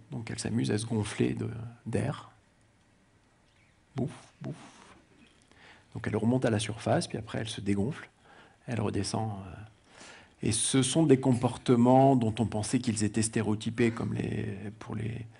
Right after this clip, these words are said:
les animaux qui ne sont pas très, très bien dans leur peau. En fait, euh, ce sont des comportements qui ne s'expriment que lorsque l'animal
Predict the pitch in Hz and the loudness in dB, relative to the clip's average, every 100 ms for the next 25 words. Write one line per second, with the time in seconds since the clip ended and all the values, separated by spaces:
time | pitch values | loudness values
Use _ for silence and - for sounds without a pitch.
0 | - - - - 117 110 104 110 117 - | -18 -18 -18 -6 0 2 4 4 2 -2
1 | 113 95 110 - 107 107 95 95 - 120 | -6 -6 -6 -4 0 2 0 -2 -4 -2
2 | 135 - - - - 110 143 143 - 120 | -2 -4 -18 -14 -6 0 2 2 0 0
3 | 113 107 113 104 - - 113 107 104 107 | 2 2 0 -2 -4 -2 0 0 -2 -6
4 | - 117 120 117 120 110 117 110 127 117 | -2 -2 -2 -2 -2 0 -2 -4 -2 0
5 | 117 139 139 120 110 - 110 107 107 110 | 6 6 6 4 0 0 2 4 2 2